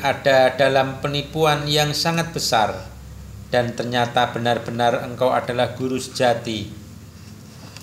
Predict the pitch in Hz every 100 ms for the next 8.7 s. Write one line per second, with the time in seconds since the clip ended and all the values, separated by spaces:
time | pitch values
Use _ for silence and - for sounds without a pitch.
0 | - - - - - 110 - 117 - 117
1 | 113 110 123 117 117 113 - 117 - 117
2 | - 123 110 117 117 117 113 113 113 113
3 | 113 113 120 117 117 117 117 117 117 117
4 | 117 117 120 113 - 120 113 117 113 120
5 | - 120 127 117 - - - - - -
6 | - - 113 113 113 117 120 117 120 120
7 | 110 - 123 120 143 139 131 117 - 117
8 | - 117 120 110 113 123 120